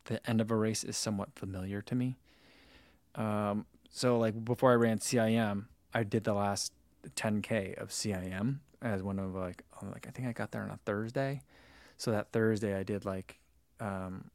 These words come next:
or maybe it was on, I'm doing it on Friday. I did the last ten K of C I M just so I would know what the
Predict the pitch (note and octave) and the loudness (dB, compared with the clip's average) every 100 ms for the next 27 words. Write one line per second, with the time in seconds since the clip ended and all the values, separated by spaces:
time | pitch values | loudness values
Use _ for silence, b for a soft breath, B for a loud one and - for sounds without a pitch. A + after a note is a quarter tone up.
0 | - A#2 D3 C#3+ A#2+ G#2 - _ - A#2 | -12 -8 -6 -6 -6 -8 -12 _ -4 0
1 | G#2+ G#2 G2+ F2+ F#2 - F#2+ G2+ A2+ C#3 | 2 0 -2 -4 -6 -4 -2 -2 -4 -8
2 | _ - G#2 G2+ A2+ G2+ G2+ G2 - G#2 | _ -12 -6 -4 -2 -2 -2 -4 -6 -6
3 | F#2+ G2+ F#2+ F#2+ - G2 G2+ G#2 A2 A2 | -6 -6 -6 -6 -6 -4 -4 -2 -2 -2
4 | - A2 G2+ G2+ G2 G#2 G2+ G#2 F#2 - | -2 0 0 -2 -2 -2 0 -2 -4 -6
5 | F#2 | -10